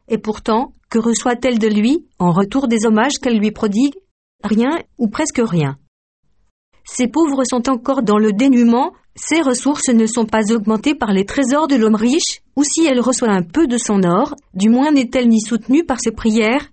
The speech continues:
ni honorée par la sainteté de sa vie, car il marche dans la voie des pécheurs, et se plonge dans les voluptés, ne se servant de la religion, que comme d'une sorte d'uniforme sous lequel il espère cacher sa conduite indigne. Mais s'il faut souvent aller chercher le formaliste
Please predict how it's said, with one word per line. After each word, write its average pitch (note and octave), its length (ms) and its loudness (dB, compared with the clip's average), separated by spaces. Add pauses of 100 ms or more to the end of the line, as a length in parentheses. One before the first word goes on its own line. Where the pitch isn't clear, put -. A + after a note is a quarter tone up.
(180)
ni C4+ 220 4
honorée A3 420 2
par A3+ 140 -2
la G#3 120 2
sainteté G#3 500 0
de A3+ 100 0
sa G#3+ 180 0
vie, A3 300 2 (200)
car A#3+ 160 0
il C#4 180 4
marche A3+ 380 0
dans A3 120 2
la G#3+ 120 4
voie D4+ 200 2
des A3+ 100 2
pécheurs, G#3 540 -2 (120)
et A3 80 2
se G#3+ 140 -4
plonge G#3+ 320 -2
dans G#3+ 100 0
les A3 140 2
voluptés, G#3+ 680 0 (180)
ne G#3+ 100 2
se A3+ 140 0
servant A3 420 0
de A#3 120 0
la G3 100 0
religion, F#3 600 -2 (280)
que B3 80 -2
comme A#3 240 0
d'une G#3+ 160 2
sorte C#4 460 -2
d'uniforme A#3 640 0
sous D3+ 260 -6 (140)
lequel G#3+ 340 0
il A#3 160 2
espère D#4+ 400 -2
cacher B3 400 0
sa A#3+ 180 -2
conduite A3+ 400 0
indigne. D#3+ 600 -2 (800)
Mais G#3 140 2
s'il A3+ 140 0
faut C4+ 200 -2
souvent C4 340 0
aller B3+ 240 2
chercher B3 400 0
le C#4 80 2
formaliste G#3+ 580 0